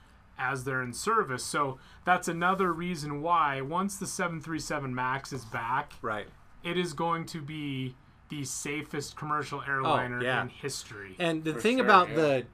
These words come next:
Speaker 2: thing about the wiring issue that they found, if the seven thirty-seven Max had not been grounded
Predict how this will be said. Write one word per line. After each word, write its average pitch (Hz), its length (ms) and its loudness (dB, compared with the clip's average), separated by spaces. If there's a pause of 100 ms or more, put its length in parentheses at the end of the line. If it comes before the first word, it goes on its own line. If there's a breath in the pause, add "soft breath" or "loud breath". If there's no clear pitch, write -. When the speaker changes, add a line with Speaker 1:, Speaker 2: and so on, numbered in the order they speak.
Speaker 2:
thing 226 140 2
about 165 200 4
the 123 80 0
wiring 139 540 2
issue 165 300 -2
that 147 180 -4
they 143 120 -2
found, 123 520 -2 (420 loud breath)
if 156 200 4
the 147 120 0
seven 190 320 4
thirty-seven 156 560 2
Max 123 280 -2
had 120 220 -4
not 117 320 2
been 160 160 0
grounded 151 580 0